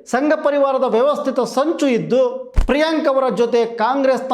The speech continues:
ಯಾರೊಬ್ಬರು ಇಲ್ಲ ಅಂತ ಬಿಂಬಿಸುವ ವಿಕೃತ ಪ್ರಯತ್ನ ನಡೆದಿದೆ ಎನ್ನುತ್ತಾರೆ ಕಾಂಗ್ರೆಸ್ ಮುಖಂಡರು. ಕಾಂಗ್ರೆಸ್ ಮುಖಂಡರು ನಮ್ಮ ಜೊತೆಯಲ್ಲಿ ಮಾತಾಡಿದ್ದಾರೆ, ಅವರ ಆಡಿಯೋ ಕ್ಲಿಪ್ಗಳನ್ನು ನೀವು ಮುಂದೆ ಕೇಳ್ಬೋದು. ಅದಕ್ಕೂ ಮುನ್ನ ಏನೆಲ್ಲ ನಡೆದಿದೆ ಅನ್ನೋದನ್ನು ನೋಡೋಣ.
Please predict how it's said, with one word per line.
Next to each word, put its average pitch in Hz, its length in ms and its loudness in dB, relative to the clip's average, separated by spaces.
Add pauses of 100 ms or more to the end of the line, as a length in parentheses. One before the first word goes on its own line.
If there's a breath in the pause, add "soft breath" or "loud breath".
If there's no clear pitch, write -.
(140)
ಯಾರೊಬ್ಬರು 233 540 0
ಇಲ್ಲ 233 360 0
ಅಂತ 262 400 -2
ಬಿಂಬಿಸುವ 226 760 0
ವಿಕೃತ 302 480 -2
ಪ್ರಯತ್ನ 240 560 -2
ನಡೆದಿದೆ 214 440 0
ಎನ್ನುತ್ತಾರೆ 202 580 -2
ಕಾಂಗ್ರೆಸ್ 190 580 -4
ಮುಖಂಡರು. - 800 -8
ಕಾಂಗ್ರೆಸ್ 294 480 0
ಮುಖಂಡರು 269 380 0
ನಮ್ಮ 233 240 0
ಜೊತೆಯಲ್ಲಿ 226 400 2
ಮಾತಾಡಿದ್ದಾರೆ, 208 960 0 (160)
ಅವರ 202 160 0
ಆಡಿಯೋ 233 380 2
ಕ್ಲಿಪ್ಗಳನ್ನು 220 640 -2
ನೀವು 202 220 2
ಮುಂದೆ 196 320 0
ಕೇಳ್ಬೋದು. 202 920 0 (120)
ಅದಕ್ಕೂ 247 380 0
ಮುನ್ನ 220 260 0 (220)
ಏನೆಲ್ಲ 262 360 2
ನಡೆದಿದೆ 214 400 0
ಅನ್ನೋದನ್ನು 196 440 0
ನೋಡೋಣ. 170 380 -2